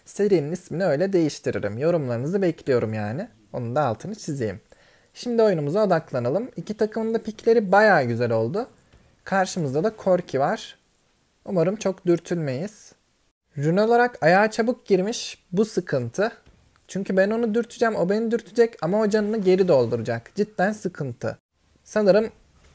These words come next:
benim erikleri patlatacak da sorun yok. Zaten canım azdı, mantıken yiyecektim. Yani o amblemi olduğu için normalde direkt girmem gerekiyor. Kafa kafaya ki can çekemesin. Hasar takası yerine kafa kafaya girmem gerekiyor ama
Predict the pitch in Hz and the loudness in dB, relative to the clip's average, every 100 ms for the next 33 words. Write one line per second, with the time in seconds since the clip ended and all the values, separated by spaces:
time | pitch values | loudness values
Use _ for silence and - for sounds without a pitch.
0 | _ _ _ - _ _ _ - 165 208 | _ _ _ -20 _ _ _ -2 0 0
1 | 214 160 165 170 180 202 - 139 - 143 | 0 4 4 4 4 4 4 0 0 0
2 | 208 240 240 120 - 220 247 262 - 214 | 4 2 4 0 4 2 4 0 0 0
3 | 214 233 226 220 240 202 131 160 190 131 | 2 0 2 2 2 2 2 0 0 -2
4 | - - 196 180 147 127 113 - 247 _ | -6 -6 -4 -2 -2 -2 -4 -8 -10 _
5 | _ _ _ _ _ - 170 233 190 214 | _ _ _ _ _ -4 -2 0 0 -2
6 | 208 202 202 226 240 214 214 269 - 214 | 0 0 0 0 2 2 2 0 -2 -8
7 | 240 180 208 208 156 185 208 220 - 175 | -4 0 2 2 2 0 2 0 0 -2
8 | 175 190 185 147 117 110 117 - 147 170 | 0 0 0 0 -2 -2 -6 -6 -4 -4
9 | - 151 220 247 151 123 160 175 151 - | -6 -4 0 0 0 0 0 0 -6 -4
10 | 175 131 - 104 - - _ - 139 180 | -2 -4 -6 -12 -14 -20 _ -10 -2 0
11 | 175 175 - 143 160 170 233 - 151 180 | 0 -4 -4 -4 -4 -4 -6 -6 -4 -2
12 | 180 147 120 113 117 110 113 117 113 139 | -2 0 0 0 -4 -4 -4 -4 -2 -2
13 | 226 156 | 0 -2